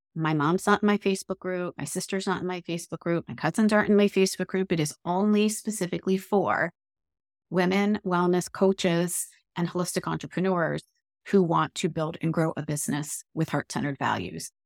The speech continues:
That's who it's for. It's not for real estate agents. It's not for people who want to make barbecue. Like, it is specifically <laughs> for this client. And so before they even get there, so say I have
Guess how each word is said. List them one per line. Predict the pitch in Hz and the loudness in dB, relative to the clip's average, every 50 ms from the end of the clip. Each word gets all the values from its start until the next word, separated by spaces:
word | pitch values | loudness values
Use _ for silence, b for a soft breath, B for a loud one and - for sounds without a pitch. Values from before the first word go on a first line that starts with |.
| _ _ - | _ _ 2
That's | 156 165 165 - - | 2 2 2 2 2
who | - 175 | 2 2
it's | 165 - - | 2 0 -4
for. | - - - 101 - - - _ _ _ _ | -8 -8 -8 -8 -8 -10 -10 _ _ _ _
It's | - - - | -14 -6 -4
not | 135 131 - | -4 -4 0
for | - 185 | 2 2
real | 196 214 226 214 220 | 4 4 4 4 4
estate | 214 214 214 - 208 196 190 | 4 4 4 4 6 6 6
agents. | 196 196 196 196 - 202 196 196 190 196 190 196 190 - - | 6 6 6 4 4 2 2 2 2 2 2 0 0 -4 -8
It's | - - | -6 -2
not | 160 160 - - | -2 -2 -2 0
for | - 214 214 202 202 202 214 - _ _ _ _ _ _ | 4 6 8 8 8 8 6 2 _ _ _ _ _ _
people | - 233 214 214 220 208 | 0 0 2 2 4 4
who | 247 233 | 6 6
want | 202 202 202 196 190 - | 8 8 8 6 6 4
to | - 226 208 196 190 190 190 190 - _ - | 4 4 6 6 6 4 2 0 -4 _ 2
make | 190 190 190 - _ _ _ _ _ | 2 2 2 0 _ _ _ _ _
barbecue. | - 202 202 196 196 190 - - 202 190 190 190 | 6 6 6 6 4 2 4 4 6 6 6 6
Like, | 190 185 180 175 - | 6 4 4 2 0
it | - - - | -2 2 2
is | 202 175 - | 2 2 2
specifically | - - - 202 208 - - - - - 214 190 180 - - - 233 - 240 - | -2 0 2 2 2 2 -2 -8 0 2 2 4 4 0 -4 0 2 2 2 4
<laughs> | |
for | - 190 190 180 175 175 | 4 4 6 6 6 4
this | 165 165 151 131 - - - | 2 2 -2 -2 -4 -8 -14
client. | - - 196 202 190 175 151 95 78 73 - _ _ _ _ _ _ _ _ _ _ | -4 2 4 4 6 6 4 2 0 -4 -8 _ _ _ _ _ _ _ _ _ _
And | - 180 180 | 0 0 2
so | - - 185 165 160 151 147 127 - _ | 2 2 2 4 2 0 -2 -4 -2 _
before | 185 190 196 - - 202 226 247 | 4 4 4 4 4 4 6 6
they | 247 247 208 | 8 8 6
even | 190 - 190 180 175 175 170 165 | 6 4 2 2 2 0 -2 0
get | 165 - 220 277 349 - _ | 0 2 0 0 0 -6 _
there, | - - - - - - - - 160 156 - _ _ _ _ - | -8 -6 -6 -6 -6 -8 -8 -8 -10 -12 -12 _ _ _ _ -8
so | - - 196 190 - | -4 -4 -4 -6 -2
say | - 220 208 196 | 0 2 4 4
I | 190 196 | 4 4
have | 196 185 180 175 170 170 | 4 2 0 0 -2 -2